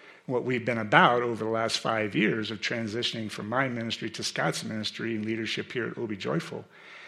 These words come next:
But that's not what passing the baton is about.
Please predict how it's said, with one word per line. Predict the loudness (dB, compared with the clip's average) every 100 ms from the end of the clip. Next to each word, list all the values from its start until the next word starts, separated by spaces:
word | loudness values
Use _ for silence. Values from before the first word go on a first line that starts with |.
| -16 -18 -20 _ -10
But | 6 6 8
that's | 6 6
not | 2
what | 4 4 4
passing | 4 4 4 0
the | -2
baton | 2 4 4
is | 4 2
about. | 4 4 4 -2